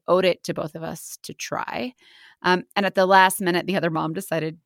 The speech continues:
to send her husband. And of course, I have to wonder if she heard me say, "I fucking hate playdates" on episode one. But she's a busy doctor, so that's probably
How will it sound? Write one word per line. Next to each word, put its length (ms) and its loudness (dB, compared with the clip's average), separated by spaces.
to 100 -2
send 300 -2
her 100 -4
husband. 680 -6
And 120 -4
of 100 -12
course, 580 -8
I 40 -8
have 100 -12
to 80 -10
wonder 220 -4
if 100 -8
she 140 -10
heard 160 -10
me 100 -6
say, 480 -10
"I 180 -6
fucking 420 -10
hate 280 -10
playdates" 480 0
on 160 -2
episode 380 -8
one. 320 -12
But 140 0
she's 180 -2
a 60 0
busy 240 0
doctor, 340 -2
so 140 -8
that's 180 -10
probably 440 -8